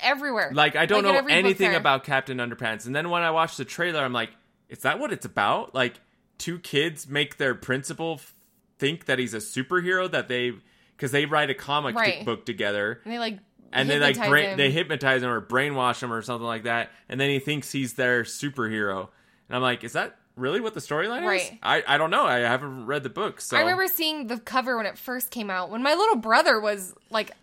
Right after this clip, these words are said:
Speaker 1: a baby.
Speaker 2: Yeah, younger.
Speaker 1: And I remember thinking, "That's offensive." <laughs>
Speaker 2: Really?
Speaker 1: Miss Bathroom Humor.
Speaker 2: Oh,
Speaker 1: <laughs> Third grade
Speaker 2: prude.
Speaker 1: sense of humor. I thought it was offensive.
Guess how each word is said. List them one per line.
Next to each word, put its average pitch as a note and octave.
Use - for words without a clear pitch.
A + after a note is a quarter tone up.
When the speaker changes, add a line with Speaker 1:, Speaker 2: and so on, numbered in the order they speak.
Speaker 1:
a G#3
baby. F#3+
Speaker 2:
Yeah, B2
younger. A#2+
Speaker 1:
And B2
I C#4+
remember C#4
thinking, G#3+
"That's G3
offensive." F#3+
<laughs> -
Speaker 2:
Really? D3+
Speaker 1:
Miss E4+
Bathroom D#4
Humor. D4
Speaker 2:
Oh, C#3
Speaker 1:
<laughs> -
Third F4+
grade D#4+
Speaker 2:
prude. F4
Speaker 1:
sense D#4+
of C#4
humor. C#4
I E4
thought F4
it E4+
was D#4+
offensive. D#4+